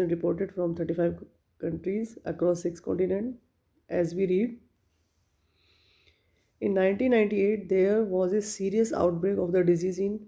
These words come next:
Victoria, South Australia and New South Wales, which destroyed many crops। Significance। Chickpea is the third most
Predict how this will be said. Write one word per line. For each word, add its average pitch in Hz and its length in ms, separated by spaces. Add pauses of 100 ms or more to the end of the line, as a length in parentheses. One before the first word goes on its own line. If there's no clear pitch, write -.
(120)
Victoria, 170 540 (160)
South 170 320
Australia 175 580 (600)
and 180 300
New 226 220 (120)
South 180 360
Wales, 208 320 (300)
which 226 180
destroyed 185 460 (420)
many 180 240 (100)
crops। - 340 (3250)
Significance। 233 760 (600)
Chickpea 254 440
is 220 100
the 240 140 (140)
third 214 340
most 202 360